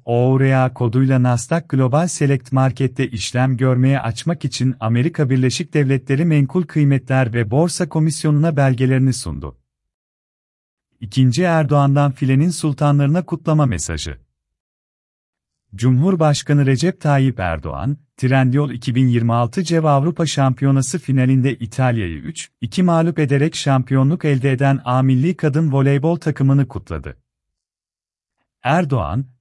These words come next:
takımın bu başarıyla Türk sporuna önemli bir katkı sağladığını vurguladı. Üçüncü okula dönüşte iki farklı sepet,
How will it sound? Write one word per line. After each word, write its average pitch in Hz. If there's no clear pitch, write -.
takımın 131
bu 170
başarıyla 143
Türk 175
sporuna 139
önemli 135
bir 185
katkı 160
sağladığını 156
vurguladı. 85
Üçüncü 127
okula 160
dönüşte 143
iki 131
farklı 151
sepet, 87